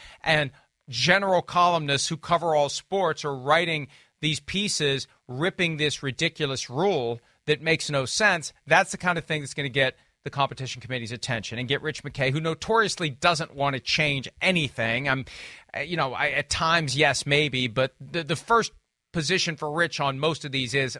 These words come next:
"Well, let's take a look at it. Well, we need to talk about it. Well, we need to think about it." And they are concerned about unintended consequences, but it's never going to happen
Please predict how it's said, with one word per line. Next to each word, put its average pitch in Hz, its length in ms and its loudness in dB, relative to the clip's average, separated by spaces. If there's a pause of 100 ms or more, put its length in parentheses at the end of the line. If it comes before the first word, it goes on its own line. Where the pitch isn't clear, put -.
"Well, 202 320 4
let's 180 240 -6
take 156 180 -2
a 135 60 -6
look 131 200 -6
at 131 120 0
it. 123 120 -4
Well, 196 380 4
we 170 100 -8
need 156 140 -10
to 131 80 -14
talk 131 260 0
about 135 200 0
it. 117 100 -6
Well, 208 380 4
we 185 100 -6
need 165 140 -6
to 151 60 -14
think 139 220 -2
about 113 280 2
it." 95 80 -4 (260)
And 165 100 0
they 180 60 2
are 208 160 6
concerned 180 380 -2
about 147 240 6 (260)
unintended 151 500 0
consequences, 120 800 -2
but 123 240 0 (320)
it's - 260 -2
never 196 400 6
going 165 420 0
to 135 100 4
happen 123 560 2